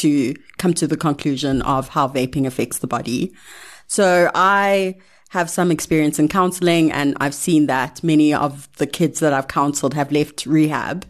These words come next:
and started vaping despite knowing how addictive it is. Um, and that's what piqued my interest. And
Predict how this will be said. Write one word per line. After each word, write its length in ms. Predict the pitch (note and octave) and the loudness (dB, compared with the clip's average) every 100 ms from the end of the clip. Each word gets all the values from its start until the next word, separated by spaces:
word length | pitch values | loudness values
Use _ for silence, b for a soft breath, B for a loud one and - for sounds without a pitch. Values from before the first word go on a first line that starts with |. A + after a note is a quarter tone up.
| - | -4
and 160 | D#3+ | -4
started 300 | E3 D#3+ D#3 | 0 -2 -2
vaping 460 | D3 D3 D3 C3+ C#3 | 0 0 0 0 0
despite 360 | B2+ - D#3 C3+ | 0 -2 -2 -2
knowing 280 | D3+ D3+ | -2 -2
how 200 | D#3 C#3+ | -2 -2
addictive 380 | C#3 C#3+ - C#3 | -2 -6 -6 -4
it 120 | C3+ | -2
is. 440 | B2 B2 C3+ - - B B B B - | 0 0 -2 -4 -12 B B B B -6
Um, 320 | C#3 C3 C3 | -2 0 0
and 160 | D#3 | 0
that's 200 | E3+ F3 | -2 -2
what 160 | F3 D#3+ | -4 -4
piqued 220 | D#3+ - | -6 -4
my 100 | D3+ | -4
interest. 540 | - D3 G#3+ G4+ - - B B B B | 0 -2 0 -2 -4 -14 B B B B
And 540 | - F#3+ F#3+ G3 E3+ | -4 0 2 0 -4